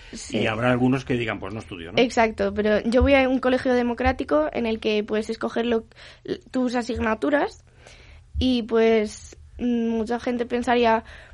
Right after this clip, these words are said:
Speaker 1: "Ala, si les dejas escoger lo que estudian, pues van a escoger no estudiar nada". Y la verdad es que no es así. Al principio, pues, piensas, "Ala, pues si me dan la opción, no voy a estudiar nada". Pero luego cuando ves lo que te ofrecen, dices, "Pues yo quiero hacer esto, y esto, y esto".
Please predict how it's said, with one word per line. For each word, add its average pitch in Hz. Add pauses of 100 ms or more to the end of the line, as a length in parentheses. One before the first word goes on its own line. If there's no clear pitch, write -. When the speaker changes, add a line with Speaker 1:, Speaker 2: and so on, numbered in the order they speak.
(880)
Speaker 1:
"Ala, 247
si -
les 220
dejas 254 (140)
escoger 262
lo 254
que 269
estudian, 285
pues 277
van 247
a 254
escoger 254
no 285
estudiar 262
nada". 233 (380)
Y 214
la 202
verdad 202
es 214
que 233
no 220
es 214
así. 208 (280)
Al 226
principio, 247
pues, 254
piensas, 254 (200)
"Ala, 285
pues 262
si -
me 247
dan 254
la 285
opción, 330
no 330
voy 370
a 339
estudiar 233
nada". 254
Pero 220
luego 220
cuando 254
ves 262
lo 269
que 269
te 262
ofrecen, 269
dices, 262
"Pues 233
yo 220
quiero 302
hacer 240
esto, 277 (240)
y 254
esto, 320 (180)
y 247
esto". 226